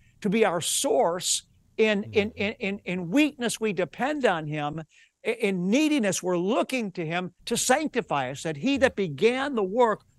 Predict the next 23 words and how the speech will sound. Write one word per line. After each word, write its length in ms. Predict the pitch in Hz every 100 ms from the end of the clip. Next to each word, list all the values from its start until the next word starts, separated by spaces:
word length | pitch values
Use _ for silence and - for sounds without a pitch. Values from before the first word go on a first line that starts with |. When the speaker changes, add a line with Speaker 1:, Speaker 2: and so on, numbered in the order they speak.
| _
Speaker 1:
will 120 | 196
Speaker 2:
Yeah. 60 | 202
Speaker 1:
complete 500 | 190 175 - 277 240
it, 140 | 190 - _
not 180 | 226 254
by 160 | 226 208
our 120 | 196
own 140 | 180 180
works, 240 | 233 -
but 80 | 151
by 160 | 160 156
his 140 | 139
Spirit. 380 | - 220 214 - _
Speaker 2:
Yeah. 200 | 101 90 82 _ _ 117
Yeah. 280 | 107 95 85
I, 160 | 117 117
you 180 | 113 120
know, 240 | 113 113
it's, 260 | 120 - -
it's 180 | 107 - - -
funny. 200 | 120 117
We, 300 | 107 107 104 - _ _ _ - - _ _
we, 200 | 117 123